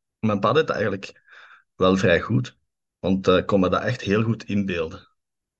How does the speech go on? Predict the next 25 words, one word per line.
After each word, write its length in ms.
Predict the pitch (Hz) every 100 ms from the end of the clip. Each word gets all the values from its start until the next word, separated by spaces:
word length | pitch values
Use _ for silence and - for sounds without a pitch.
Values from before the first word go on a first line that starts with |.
| _ _ _ _ _ _ _ _ _ _ _ _ _
Dat 120 | 101
is 80 | 101
eigenlijk 320 | 95 135 131
mijn 140 | 98
eerste 280 | 95 92 -
kennismaking 580 | - 101 120 135 127 117
ben-, 240 | 98 95 -
met 320 | 101 95 95
Indiana 380 | 87 98 92 92
Jones. 480 | 90 90 180 - - _ _ _ _ _ _
Want 160 | 107
de 80 | 98
eerste 300 | 110 120 123
film 240 | 127 139 135
die 120 | 120
ik 60 |
dan 100 | 120
heb 120 | 113 113
gezien 260 | 98 113
is 160 | 98 -
Temple 320 | 98 101 104
of 120 | 92
Doom 200 | 92 117
in 140 | 147 127
vierentachtig. 1040 | 113 98 98 - 110 - 202 190 - _